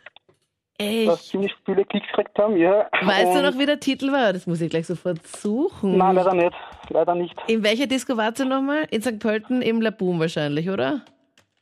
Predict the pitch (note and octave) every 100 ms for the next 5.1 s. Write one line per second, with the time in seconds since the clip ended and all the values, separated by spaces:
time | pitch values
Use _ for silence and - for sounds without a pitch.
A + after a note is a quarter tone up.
0 | _ - G3 G3+ D#3 - _ _ _ _
1 | - F#3 F3+ F#3 G#3 G#3+ A3+ A#3 A#3 A#3
2 | A#3 A3+ G3 F#3 F#3 - G3 G3 G3 -
3 | - G3+ G3 G3 G3 G3+ G3+ - F2+ -
4 | - A2+ - - - F#3+ F3 F3 E3+ F3
5 | F#3